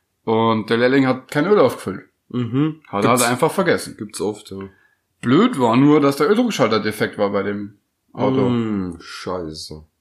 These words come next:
Speaker 1: Ist der Meister natürlich da gefahren, ja, passt alles, runter auf die Autobahn, zuck, stehen geblieben,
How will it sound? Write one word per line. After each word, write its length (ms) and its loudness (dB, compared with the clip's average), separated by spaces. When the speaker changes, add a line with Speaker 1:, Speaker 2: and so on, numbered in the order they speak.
Speaker 1:
Ist 120 -16
der 80 0
Meister 380 0
natürlich 420 2
da 220 4
gefahren, 580 0
ja, 360 4
passt 360 -6
alles, 300 -4
runter 180 2
auf 140 2
die 100 -4
Autobahn, 720 -2
zuck, 460 -6
stehen 260 0
geblieben, 640 0